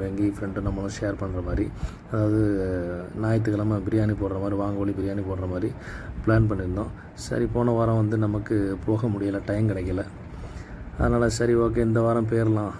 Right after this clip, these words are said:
அப்படின்னு சொல்லிட்டு அப்படியே மெதுவா கிளம்பியாச்சு. பார்த்துக்கிடுங்க, இப்போ தான் போய்கிட்டு இருக்கோம். மணி சரியாட்டும் உங்களுக்கு காலையில ஒரு ஆறரை மணி இருக்கும், ஆறு to ஆறரை மணி இருக்கும். பார்த்துக்கிடுங்க, ஏன்னா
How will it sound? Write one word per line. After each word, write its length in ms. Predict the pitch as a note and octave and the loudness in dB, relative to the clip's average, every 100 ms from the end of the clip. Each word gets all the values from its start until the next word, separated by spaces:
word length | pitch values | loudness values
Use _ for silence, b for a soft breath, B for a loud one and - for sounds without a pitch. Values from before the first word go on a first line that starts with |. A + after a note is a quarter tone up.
| - - | -12 -6
அப்படின்னு 280 | A2 A2 A2 | -2 -2 -2
சொல்லிட்டு 240 | G#2 G#2+ | -2 0
அப்படியே 180 | G#2+ G2+ | 2 2
மெதுவா 220 | G2 G#2 G#2+ | 2 0 2
கிளம்பியாச்சு. 440 | G2+ G#2 G2+ F#2 F#2 | 2 2 2 0 -2
பார்த்துக்கிடுங்க, 460 | F2+ F#2 F2 F#2 - - - B B B B - | -2 -2 -2 -4 -6 -8 -12 B B B B -4
இப்போ 140 | A2+ | 0
தான் 240 | A#2 A#2+ A2+ | 2 4 4
போய்கிட்டு 280 | A#2 A2 | 4 4
இருக்கோம். 240 | A2+ A#2 A2 | 2 2 4
மணி 120 | A2+ A2+ A2+ | 2 2 2
சரியாட்டும் 380 | A2+ A2 A2 | 4 4 2
உங்களுக்கு 360 | G#2+ G#2 G#2+ A2 | 2 0 0 0
காலையில 300 | G2+ G#2 G2+ G2 | 0 2 2 0
ஒரு 120 | G2 F#2+ F#2 - - - B B B B - - | 0 -2 -6 -10 -12 -12 B B B B -12 -6
ஆறரை 280 | A#2 A#2+ A#2+ | 0 2 4
மணி 160 | A2+ A2+ | 4 4
இருக்கும், 300 | G2+ F2+ A2 - - | 2 0 -6 -8 -6
ஆறு 260 | A2 A#2 A#2 | -2 0 0
to 100 | A2+ A#2+ | 0 2
ஆறரை 260 | A2+ A2 A2 | 2 2 2
மணி 140 | G#2+ G#2 | 2 0
இருக்கும். 220 | G2+ G2 | 0 -2
பார்த்துக்கிடுங்க, 420 | F#2+ F#2+ F2+ F#2+ | -2 -2 -2 -2
ஏன்னா 160 | A#2 A2+ | -2 0